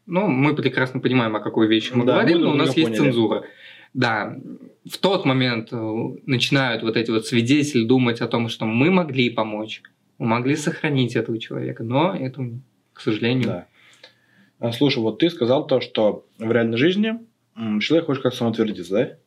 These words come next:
Speaker 2: Ну вот за счет, э, буллинга.
Speaker 1: Мгм.
Speaker 2: М, хорошо, вот, ну,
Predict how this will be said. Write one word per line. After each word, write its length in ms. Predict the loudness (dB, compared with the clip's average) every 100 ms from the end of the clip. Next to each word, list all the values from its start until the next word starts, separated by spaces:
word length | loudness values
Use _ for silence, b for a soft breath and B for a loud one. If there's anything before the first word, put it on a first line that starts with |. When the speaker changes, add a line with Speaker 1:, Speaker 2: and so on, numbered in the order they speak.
| _ _ -4
Speaker 2:
Ну 80 | -2
вот 100 | 0
за 80 | 0
счет, 420 | 2 0 -2 -2
э, 60 | 0
буллинга. 460 | 0 -2 -4 -8 _ -4
Speaker 1:
Мгм. 440 | -2 0 -2 -6 B B B B -8
Speaker 2:
М, 280 | -2 -2 -2
хорошо, 480 | 0 0 2 0 2
вот, 260 | -2 -4 -14 -2
ну, 180 | 0